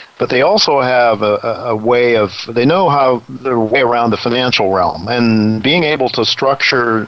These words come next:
deals, structure their companies with the right kind of owners of the companies to start out,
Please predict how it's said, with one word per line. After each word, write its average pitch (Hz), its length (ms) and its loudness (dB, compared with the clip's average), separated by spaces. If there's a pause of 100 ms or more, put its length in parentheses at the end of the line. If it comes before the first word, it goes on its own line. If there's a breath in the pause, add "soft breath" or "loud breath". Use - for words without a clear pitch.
deals, 117 440 2
structure 123 520 -2
their 113 80 -2
companies 113 520 -2
with 107 140 -2
the 101 100 -2
right 123 300 0
kind 127 240 -2
of 110 140 -2 (840 loud breath)
owners 156 440 2
of 113 100 -2
the 117 80 -4
companies 147 520 -4
to 120 100 -2
start 120 320 0
out, 117 320 2